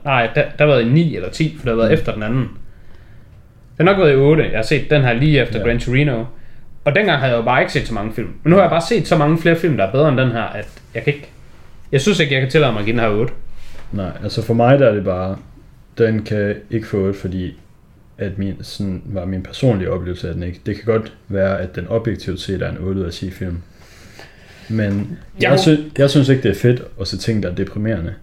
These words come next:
Speaker 1: Nej,
Speaker 2: Så når
Speaker 1: men
Speaker 2: jeg
Speaker 1: jeg,
Speaker 2: skal
Speaker 1: jeg
Speaker 2: sidde og
Speaker 1: kunne
Speaker 2: se
Speaker 1: godt,
Speaker 2: noget, der er
Speaker 1: øh,
Speaker 2: deprimerende en halv time,
Speaker 1: Ja.
Speaker 2: så ryger den bare en stjerne ned i min bog.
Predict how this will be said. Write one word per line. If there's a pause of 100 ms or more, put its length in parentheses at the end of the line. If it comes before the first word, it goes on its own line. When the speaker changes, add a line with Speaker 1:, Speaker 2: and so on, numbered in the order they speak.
(100)
Speaker 1:
Nej,
Speaker 2:
Så
når
Speaker 1:
men
Speaker 2:
jeg
Speaker 1:
jeg,
Speaker 2:
skal
Speaker 1:
jeg
Speaker 2:
sidde
og
Speaker 1:
kunne
Speaker 2:
se
Speaker 1:
godt,
Speaker 2:
noget,
der
er
Speaker 1:
øh,
Speaker 2:
deprimerende
en
halv
time, (240)
Speaker 1:
Ja.
Speaker 2:
så
ryger
den
bare
en
stjerne
ned (120)
i
min
bog.